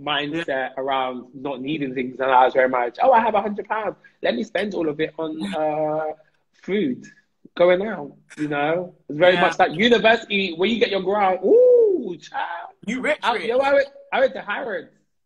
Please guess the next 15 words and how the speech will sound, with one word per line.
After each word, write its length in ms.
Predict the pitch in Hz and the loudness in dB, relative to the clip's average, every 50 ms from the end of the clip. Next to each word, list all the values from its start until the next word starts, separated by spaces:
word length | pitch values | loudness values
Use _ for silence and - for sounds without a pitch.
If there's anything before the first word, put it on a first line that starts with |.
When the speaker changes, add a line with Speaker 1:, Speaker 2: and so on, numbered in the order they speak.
| _ _ - | _ _ -18
Speaker 1:
the 60 | 160 | -12
first 340 | - - 156 170 - _ _ | -6 -6 -6 -6 -6 _ _
day, 360 | - 165 180 190 214 - - _ _ _ _ _ _ _ _ - | -6 -6 -4 -4 -6 -10 -12 _ _ _ _ _ _ _ _ -16
<laughs> 540 | 294 - - - 226 269 349 294 - - - | -16 -14 -12 -8 -6 -4 -4 -4 -6 -6 -8
you 120 | 247 254 | -6 -4
know? 420 | 214 208 208 214 226 - 269 285 285 - _ _ - - 539 - - - - - - - _ _ _ _ _ _ _ - | -4 -4 -4 -4 -6 -8 -10 -12 -14 -18 _ _ -18 -8 -6 -6 -6 -6 -10 -18 -20 -20 _ _ _ _ _ _ _ 2
But 140 | 226 233 233 | 2 4 4
anything 400 | 233 247 262 277 277 294 277 254 | 2 2 2 0 -2 -6 -8 -8
that 120 | 233 220 202 | -8 -10 -10
you 120 | 220 220 190 | -10 -10 -8
do, 120 | 190 240 | -8 -8
you 180 | 247 220 202 196 | -6 -4 -6 -6
have 260 | 190 208 196 202 202 | -6 -8 -10 -8 -6
to 80 | 196 180 | -8 -6
live 260 | 180 180 190 185 | -4 -6 -6 -6